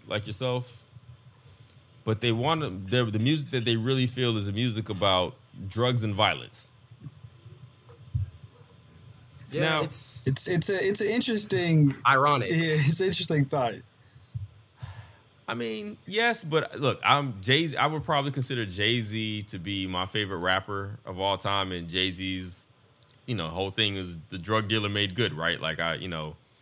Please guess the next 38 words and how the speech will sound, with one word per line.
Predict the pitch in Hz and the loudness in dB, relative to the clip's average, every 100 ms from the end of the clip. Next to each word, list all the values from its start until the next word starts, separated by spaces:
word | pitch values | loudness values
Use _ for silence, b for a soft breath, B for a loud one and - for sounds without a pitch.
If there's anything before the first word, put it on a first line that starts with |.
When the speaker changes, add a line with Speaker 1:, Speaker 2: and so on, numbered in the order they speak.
| b b b b b b _ _ _ _ | b b b b b b _ _ _ _
Speaker 1:
move | - 98 127 104 | -6 0 0 4
weight | 120 127 - | 2 2 0
for, | 117 117 117 110 110 | -2 0 2 2 0
for | - | 0
all | 104 117 | 2 4
these | 120 117 | 4 2
albums, | 95 110 113 113 101 | 6 6 6 2 0
and | |
now | 104 107 | 2 2
he's | 113 107 | 2 -2
the, | 95 98 98 76 | -2 0 0 -2
the, | 98 87 85 - | -2 -2 -4 -6
the | 92 | -8
billionaire | 90 113 120 117 113 110 | -2 2 4 4 4 4
rapper | 110 110 107 104 | 6 4 4 4
who's | 107 104 | 4 4
into | 98 - 92 92 87 71 | -2 -4 -4 -2 -4 -8
fancy | - 113 110 107 104 | -6 0 0 0 -2
art | 98 104 - | 2 0 0
and | |
stuff | - 85 - | -6 -6 -4
like | 80 | -6
that. | 76 64 | -6 -10
You | 87 | -8
know, | 85 | -6
like, | 80 87 | -2 2
I, | 101 98 - b b b _ | 4 4 -2 b b b _
I | 98 | 0
grew | 98 110 | 2 0
up | 101 | 0
on | 98 95 | 0 2
Mobb | 104 107 87 | 4 4 4
Deep | 110 - - b b b _ | -2 -4 -14 b b b _
and | - 87 90 87 85 87 | -2 0 0 -2 -4 -8
lots | - 135 156 | 0 2 2
of | 143 | 0
rapper, | 143 131 - | 2 2 0
and | 127 | -4